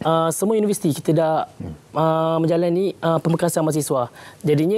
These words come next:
Speaker 1: kalau tengok balik pada dua-dua, dari segi parlimen mahasiswa, dari segi program-program semua, memang dihandle sepenuhnya oleh pelajar sendiri. Dan juga memang, ah, untuk U T H M memang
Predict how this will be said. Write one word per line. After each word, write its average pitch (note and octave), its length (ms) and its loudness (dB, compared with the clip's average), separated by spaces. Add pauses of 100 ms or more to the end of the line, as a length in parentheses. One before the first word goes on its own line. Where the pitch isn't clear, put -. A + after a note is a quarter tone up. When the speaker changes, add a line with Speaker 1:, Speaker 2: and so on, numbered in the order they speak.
Speaker 1:
kalau F3 320 2
tengok E3 400 0
balik E3+ 320 0
pada D#3+ 160 2
dua-dua, E3+ 400 0 (320)
dari C#3 160 0
segi C#3 160 0
parlimen C#3 320 0
mahasiswa, C#3 560 -2
dari C3 160 -2
segi C3 240 0
program-program C#3+ 480 0
semua, F#3 400 -2
memang E3+ 240 0
dihandle D#3+ 320 0
sepenuhnya D#3 400 0
oleh D3+ 200 0 (440)
pelajar C#3 240 0
sendiri. B2+ 400 -2 (160)
Dan D3 160 0
juga D#3+ 400 0 (160)
memang, D#3+ 640 0
ah, D#3 480 0
untuk D#3+ 240 0
U - 20 0
T D#3+ 60 -2
H F3 240 0
M G3 80 0
memang F3 240 0